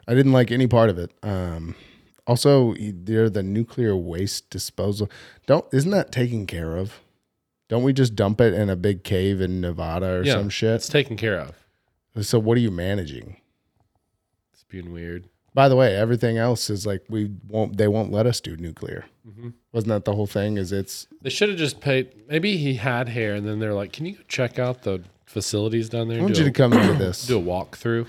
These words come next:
Speaker 1: It was like, uh, it's like that scene in Batman whenever, uh, uh, Scarecrow had Rachel come down to the bottom of the hospital.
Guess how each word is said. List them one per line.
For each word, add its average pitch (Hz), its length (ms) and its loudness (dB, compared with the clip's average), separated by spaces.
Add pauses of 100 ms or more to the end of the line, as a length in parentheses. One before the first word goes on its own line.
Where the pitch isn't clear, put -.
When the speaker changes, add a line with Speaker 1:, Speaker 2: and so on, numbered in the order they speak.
(280)
Speaker 1:
It 139 80 6
was 135 180 4
like, 135 320 6
uh, 107 580 4
it's 127 160 -4
like 123 120 4
that 117 180 0
scene 127 400 0
in 101 140 -4
Batman 113 760 0 (220)
whenever, 110 600 2
uh, 95 520 2 (520)
uh, 104 260 -4
Scarecrow 117 800 4 (200)
had 117 220 0
Rachel 110 600 0 (320)
come 120 200 0
down 110 220 4
to 101 60 -2
the 98 80 -2
bottom 104 260 4
of 98 60 0
the 90 100 -2
hospital. 107 600 2